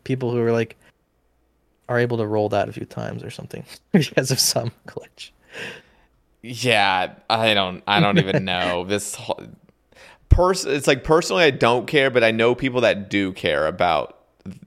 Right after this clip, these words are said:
Speaker 2: your account, uh, just, just accomplishments of, like, doing things crazy for, like, you know, like,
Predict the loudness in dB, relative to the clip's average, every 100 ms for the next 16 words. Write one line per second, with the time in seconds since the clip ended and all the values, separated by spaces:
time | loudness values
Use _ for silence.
0 | -20 -4 0 0 0 -4 0 0 0 -4
1 | -10 -16 -14 -18 -20 _ _ _ _ _
2 | -6 -4 -2 -4 -6 -8 -10 -14 -14 _
3 | _ _ _ _ _ _ _ _ _ _
4 | _ _ _ -14 -12 -8 -6 0 0 0
5 | -8 -8 -8 -4 0 -2 2 2 4 2
6 | -4 0 0 2 -2 -8 -4 0 2 0
7 | -2 -2 -4 -4 -2 0 -2 -2 -2 -2
8 | -2 -2 -4